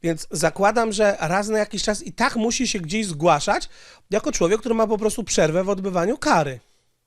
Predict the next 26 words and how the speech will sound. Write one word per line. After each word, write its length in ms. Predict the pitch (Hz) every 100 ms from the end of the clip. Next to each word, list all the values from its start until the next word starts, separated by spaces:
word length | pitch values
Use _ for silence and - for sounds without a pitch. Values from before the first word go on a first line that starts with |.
| _ _ _ _ _ _ _ _ -
Nie 100 | 175
można 220 | 214 202
tam 220 | 196 202 185
po 120 | 175
prostu 300 | 180 196 190
mu 60 |
powiedzieć: 220 | 175 170 170
„Dobrze, 240 | 190 185
panie 340 | 175 170 160
Zbigniewie, 580 | 156 143 143 180 180 170 - - _ _ -
no 80 | 180
ale 100 | 180
tu 100 | 185
jest 120 | 165
jeszcze 380 | 170 - 170 156 - _ _ _ -
nakaz 420 | 165 165 165 156
aresztowania, 640 | 156 143 - 135 156 170
no 120 | 160 151
to 220 | 156 143 - _ _ _ _ _ _ _ _ _
pan 160 | 175 160
pójdzie 260 | 170 143
z 60 | 127
nami?” 340 | 147 226 349 - _ - - -
Albo 340 | 165 175 165
nie 160 | 165 170
można 420 | 185 180 180 160